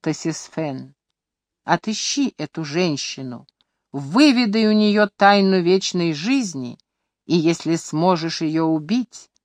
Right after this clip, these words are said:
отомсти за отца своего Каликрата. Но если тебе это не удастся,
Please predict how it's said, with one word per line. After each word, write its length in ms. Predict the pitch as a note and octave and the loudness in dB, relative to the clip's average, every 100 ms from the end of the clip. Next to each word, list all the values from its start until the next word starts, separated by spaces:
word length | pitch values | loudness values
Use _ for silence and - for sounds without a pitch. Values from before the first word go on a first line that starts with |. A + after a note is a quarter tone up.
| _ _ - | _ _ -2
отомсти 680 | E3 F3 F#3+ - - C4+ G#3+ | 0 2 0 -2 -8 -6 -2
за 180 | D3+ D3+ | 0 0
отца 360 | - - E3 | -2 -2 0
своего 680 | D3 - D#3 D#3 D#3 E3+ C#3 _ _ _ - | 0 -6 -4 -2 0 0 -2 _ _ _ -2
Каликрата. 840 | F3 D#3 - D#3 D#3 C#3 - B2+ _ _ _ _ _ _ _ _ | 0 0 -2 0 0 0 -10 -20 _ _ _ _ _ _ _ _
Но 140 | C#3+ D3+ | -2 2
если 400 | D#3 D#3+ E3 D#3 | 2 0 -4 -4
тебе 340 | E3+ D#3+ E3+ | -4 0 0
это 180 | D#3+ D#3+ | -2 -4
не 140 | D3+ | -4
удастся, 760 | D3+ D3 G#3 C4 - - B2 | -4 0 2 2 -6 -20 -20